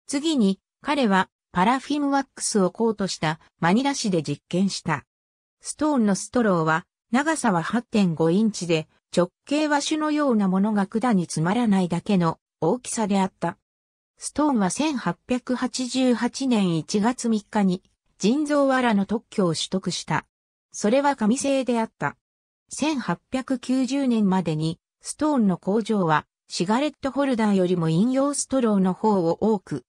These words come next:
生産していた。ストーンはその経歴の間に、他の多くの品目を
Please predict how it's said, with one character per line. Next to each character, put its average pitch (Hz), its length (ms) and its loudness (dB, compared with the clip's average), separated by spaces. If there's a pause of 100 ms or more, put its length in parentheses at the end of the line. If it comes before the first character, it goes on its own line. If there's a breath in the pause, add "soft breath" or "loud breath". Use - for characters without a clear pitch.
(140)
生 233 280 -2
産 240 260 0
し - 100 -10
て 190 120 -2
い 175 100 -2
た。 - 260 -8 (540)
ス - 120 -20
ト 320 200 0
ー 294 60 0
ン 220 60 4
は 180 120 2
そ 208 180 0
の 285 160 0
経 294 220 -2
歴 285 240 -4
の 269 160 0
間 233 300 2
に、 214 200 2 (220)
他 233 280 0
の 311 260 2
多 302 60 0
く 233 140 -2
の 180 120 2
品 190 240 2
目 202 300 0
を 180 140 -2